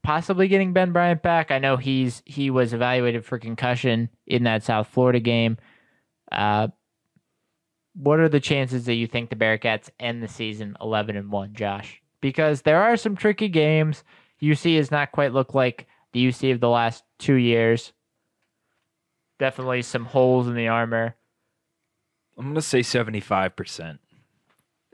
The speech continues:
Speaker 2: And yeah, there's definitely some holes in the armor. Um, I will say, the in the trenches has been better than I expected, at least defensively.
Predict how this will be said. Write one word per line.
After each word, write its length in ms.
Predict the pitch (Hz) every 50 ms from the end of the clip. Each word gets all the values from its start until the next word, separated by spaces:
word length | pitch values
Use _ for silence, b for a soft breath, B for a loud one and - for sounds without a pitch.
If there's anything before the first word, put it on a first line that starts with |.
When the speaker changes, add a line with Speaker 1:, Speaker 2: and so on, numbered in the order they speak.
| _ _ -
Speaker 2:
And 160 | 104 101 104
yeah, 220 | 110 110 104 98
there's 180 | 90 104 113 113
definitely 380 | - 156 151 - 165 160 151
some 240 | 156 - - 139 123
holes 360 | 110 117 123 131 131 127 123
in 100 | 123 113
the 80 | 113 113
armor. 640 | 107 110 117 117 117 117 123 120 120 120 123 107 - -
Um, 720 | 110 107 107 104 104 101 101 95 92 92 90 87 90 98 _ _ _ _ _ _ _ _
I 60 | - -
will 180 | 143 185 190 185
say, 340 | - - 131 110 95 78 78 - _ _ _ _ _ _ _ _ _ _ _ _ _ _ _ _ _ _ _ _ _ _
the 420 | - 120 113 113 110 107 110 - - -
in 120 | 165 202
the 80 | 202 160
trenches 540 | - - - - 156 143 131 - 110 98 92
has 100 | 101 92 -
been 180 | - 107 98
better 300 | 95 - 101 104 101 95
than 160 | 90 92 90
I 120 | 90 87 87
expected, 540 | 80 - - - - 101 90 - - 87 90
at 80 | 104
least 220 | 143 156 160 - -
defensively. 800 | - - - - 120 107 95 - 82 76 87 85 80 78 90